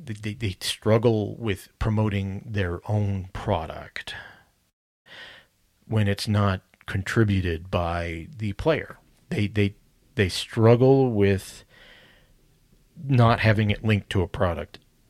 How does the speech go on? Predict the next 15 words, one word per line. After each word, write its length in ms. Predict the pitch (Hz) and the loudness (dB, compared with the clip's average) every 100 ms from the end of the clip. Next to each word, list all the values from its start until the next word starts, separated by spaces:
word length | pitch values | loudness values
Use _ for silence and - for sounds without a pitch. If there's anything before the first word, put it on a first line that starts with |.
| _ - | _ -12
that's 220 | 170 - - | -12 -8 -4
out, 260 | 101 - | -4 -4
that 200 | 104 92 | -4 -2
they, 180 | 104 104 | 0 0
they, 360 | 110 107 98 101 113 113 | 2 2 2 0 -2 -4
it's 200 | 123 101 | -2 -2
just, 240 | 113 - | -4 -2
they 140 | 117 107 | 2 2
need 300 | 117 127 110 | 4 4 2
a 60 | |
guy 260 | 104 101 101 | 2 2 2
to 80 | 95 | 2
be 120 | 95 | 0
endorsing 460 | 90 104 95 - | 2 2 2 -2
something. 400 | - 76 - - | -10 -10 -12 -16